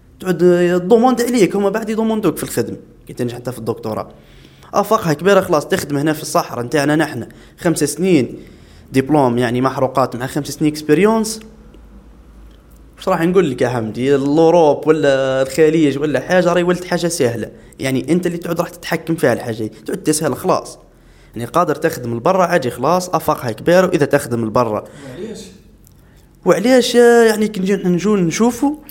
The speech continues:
Speaker 1: في تخصص مثال تنقيب اللي هو الفراش. تنقيب عن النفط. تضاريس تاعنا لهنا ولا حاجة، حمزة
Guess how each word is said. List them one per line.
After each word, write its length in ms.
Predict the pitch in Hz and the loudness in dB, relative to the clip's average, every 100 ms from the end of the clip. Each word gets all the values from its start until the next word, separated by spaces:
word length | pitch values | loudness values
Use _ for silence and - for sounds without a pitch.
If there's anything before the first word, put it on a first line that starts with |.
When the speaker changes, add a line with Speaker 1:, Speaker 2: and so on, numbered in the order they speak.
| - - - - - | -20 -20 -20 -20 -20
Speaker 1:
في 120 | - 180 | -2 0
تخصص 400 | 143 190 196 151 | 0 0 0 -2
مثال 300 | 147 190 190 | 2 0 2
تنقيب 520 | 190 185 131 - - - - | 0 0 -2 -4 -16 -20 -4
اللي 140 | 131 | 2
هو 100 | 160 | 2
الفراش. 640 | 160 156 123 - - - - - - _ | 2 2 0 -2 -10 -14 -18 -20 -20 _
تنقيب 340 | 117 117 147 147 | -10 -2 0 2
عن 120 | 151 | 2
النفط. 320 | 160 131 - - - - - - - - - _ | 2 2 -2 -14 -20 -20 -20 -20 -20 -20 -20 _
تضاريس 440 | 220 175 175 185 - | 0 2 2 2 2
تاعنا 260 | 180 139 | 2 2
لهنا 380 | 127 131 143 151 | 0 0 2 2
ولا 260 | 127 123 117 | 2 0 -2
حاجة، 440 | 139 127 117 117 | -2 -4 -4 -6
حمزة 480 | 120 185 190 165 | -4 0 2 2